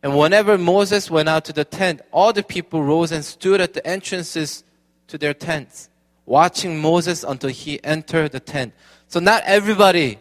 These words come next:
had the privilege to go into the presence of God. I'm not just talking about seeing him, just going into the presence of God. So they're just waiting, okay?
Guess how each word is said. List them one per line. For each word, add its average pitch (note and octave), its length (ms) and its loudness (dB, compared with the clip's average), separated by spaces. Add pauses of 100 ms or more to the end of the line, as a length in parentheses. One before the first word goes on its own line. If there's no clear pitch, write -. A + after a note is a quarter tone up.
had E3+ 120 -6
the D#3+ 80 -4
privilege D#3 680 2
to - 180 -4
go F3 240 2
into D#3+ 260 -2
the D3+ 80 -4
presence E3+ 540 0
of C#3 120 -6
God. B2 240 2 (320)
I'm E3+ 120 4
not B3 140 6
just G#3+ 160 4
talking G3+ 280 4
about E3 240 4
seeing A#3 560 -4
him, D#3+ 320 0 (320)
just D#3 300 0
going F3 200 4
into F#3+ 420 -2
the D#3+ 100 2
presence D#3+ 440 -4
of C3+ 140 -12
God. C#3+ 240 4
So D#3 120 0
they're D#3+ 140 2
just D#3+ 180 -6
waiting, C#3 540 4 (880)
okay? D3+ 280 -6